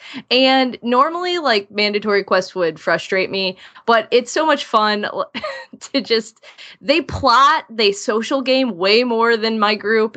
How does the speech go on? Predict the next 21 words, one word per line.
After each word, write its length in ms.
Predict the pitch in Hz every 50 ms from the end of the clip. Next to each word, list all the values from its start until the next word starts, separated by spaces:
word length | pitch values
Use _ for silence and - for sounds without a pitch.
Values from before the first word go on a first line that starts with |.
| -
and 420 | - 190 196 196 196 190 190 185 - -
it, 160 | 214 - - -
I 120 | 202 214
think 320 | 202 226 - 277 311 359
that's 240 | - 320 339 330 -
what 160 | 302 302 262
makes 240 | 202 220 233 240 -
that 160 | - 247 220
game 260 | - 196 226 220 208 190
fun. 520 | 151 - - 202 262 262 175 151 143 151
They're, 260 | 143 165 165 165 135 - - - - -
they're 100 | 196 190
like, 180 | 180 180 180
"Let's 240 | - 220 220 - -
gang 300 | - 247 208 208 208 202
up 160 | 190 190 -
against," 500 | 190 185 190 185 190 180 185 - - - _ _ _
usually 520 | - 220 233 269 269 226 226 208 180 170
it's 160 | 156 160 - -
me, 300 | 247 277 277 262 254 247
but 460 | 185 - 190 175 165 160 147 -